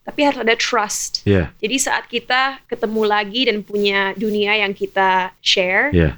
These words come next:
Speaker 1: semuanya bisa harmonis. Tapi kita harus saling support. Jadi
Speaker 2: Iya.
Speaker 1: kalau misalnya pacar aku, pasangan aku itu sibuk kerja sampai malam dan misalnya nggak bisa ketemu setiap hari, ya
Speaker 2: Ya
Speaker 1: nggak
Speaker 2: udah.
Speaker 1: apa-apa. Let him do his thing.
Speaker 2: <laughs>
Speaker 1: Karena
Speaker 2: Betul.
Speaker 1: kalau ada trust, kalau,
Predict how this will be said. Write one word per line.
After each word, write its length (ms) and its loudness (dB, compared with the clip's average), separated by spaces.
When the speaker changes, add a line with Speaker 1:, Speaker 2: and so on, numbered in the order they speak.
Speaker 1:
semuanya 400 -4
bisa 220 -4
harmonis. 600 -4
Tapi 180 -10
kita 160 -6
harus 200 2
saling 220 0
support. 420 -2
Jadi 140 -2
Speaker 2:
Iya. 100 4
Speaker 1:
kalau 140 2
misalnya 480 0
pacar 320 0
aku, 240 -2
pasangan 420 -2
aku 240 -2
itu 120 -8
sibuk 460 -2
kerja 440 -2
sampai 240 -2
malam 560 2
dan 140 2
misalnya 340 0
nggak 120 0
bisa 120 -8
ketemu 460 -2
setiap 380 -4
hari, 260 0
ya 80 2
Speaker 2:
Ya 100 4
Speaker 1:
nggak 80 6
Speaker 2:
udah. 200 4
Speaker 1:
apa-apa. 180 0
Let 180 2
him 300 -2
do 240 6
his 160 4
thing. 240 0
Speaker 2:
<laughs> 240 -2
Speaker 1:
Karena 240 2
Speaker 2:
Betul. 80 4
Speaker 1:
kalau 160 2
ada 180 2
trust, 540 0
kalau, 160 0